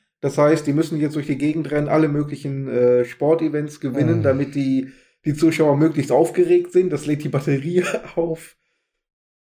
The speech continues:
Speaker 1: Und du hast dann halt vor jedem, vor jeder Sequenz, äh,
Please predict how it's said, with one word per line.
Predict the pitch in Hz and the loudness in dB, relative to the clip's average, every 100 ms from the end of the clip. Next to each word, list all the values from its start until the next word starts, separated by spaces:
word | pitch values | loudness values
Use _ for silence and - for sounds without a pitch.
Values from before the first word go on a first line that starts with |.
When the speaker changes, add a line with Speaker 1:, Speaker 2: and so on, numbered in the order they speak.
| _ _ _ _ _ _ _ _ _ - | _ _ _ _ _ _ _ _ _ -6
Speaker 1:
Und | 127 | 0
du | |
hast | 139 143 | 0 0
dann | 139 | 0
halt | 139 135 | 0 2
vor | 139 | 0
jedem, | 131 151 151 147 | 0 0 -2 -2
vor | 123 | -2
jeder | 139 156 | 0 0
Sequenz, | 135 - 127 135 147 - | -2 -4 -2 -2 -2 -8
äh, | 120 131 135 131 | -2 0 2 0